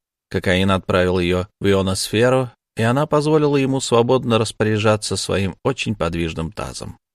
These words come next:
Всё вокруг казалось раскалённым, необходимым, доступным. Удовлетворение, смешанное с кристальной чистотой совместного кайфа.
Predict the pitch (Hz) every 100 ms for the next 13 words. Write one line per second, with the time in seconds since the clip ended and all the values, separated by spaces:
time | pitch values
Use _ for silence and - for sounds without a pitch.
0 | _ _ _ _ _ - - 127 131 120
1 | 127 139 - 120 107 120 113 104 104 98
2 | - 92 87 113 123 120 120 117 _ _
3 | _ 82 78 73 - 62 73 73 107 107
4 | 107 87 65 - - 101 - 104 101 -
5 | - - 87 90 95 - 90 92 117 123
6 | 120 113 - - 123 135 131 127 123 120
7 | - 127 117 - 117 113 113 104 113 98
8 | 104 92 107 98 - 87 90 87 - 78
9 | 78 - 62 62 - -